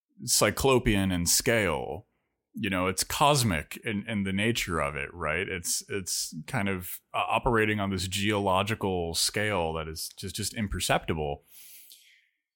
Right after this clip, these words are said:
And we're already too far gone. We've already kind of crossed this thing. So there is no, there isn't, there's nothing to return to.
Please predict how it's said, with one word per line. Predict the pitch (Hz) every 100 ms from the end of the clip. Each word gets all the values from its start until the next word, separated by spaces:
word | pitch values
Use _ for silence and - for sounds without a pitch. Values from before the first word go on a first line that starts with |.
| _
And | 123 113 107 110 127
we're | 131 131
already | 131 123 107
too | - 113
far | - 85
gone. | 80 139 76 78
We've | 92
already | 113 113
kind | 135 90
of | -
crossed | - 107 - 101
this | 80 -
thing. | 131 92
So | -
there | 113 135
is | 139
no, | 135 113
there | 107 143
isn't, | 143 120
there's | 127 127
nothing | 135 127
to |
return | 98 92 - 226 143
to. | - 71 50